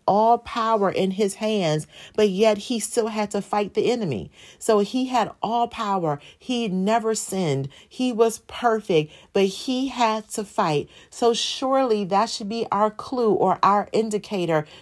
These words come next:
that it doesn't matter how anointed we are or how sweet we are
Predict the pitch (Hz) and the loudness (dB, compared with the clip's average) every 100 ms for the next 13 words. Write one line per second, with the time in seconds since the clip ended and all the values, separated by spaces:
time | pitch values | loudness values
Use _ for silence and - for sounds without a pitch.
0 | - 202 208 220 214 196 196 190 185 214 | 0 2 4 0 0 0 2 2 2 2
1 | 196 165 170 202 214 - 220 208 202 214 | 2 2 0 -2 -2 -6 -4 -2 2 2
2 | 220 190 185 156 - - 233 - 214 208 | 2 0 -4 -6 -6 -6 -8 -6 -6 -2
3 | 196 196 | -2 -2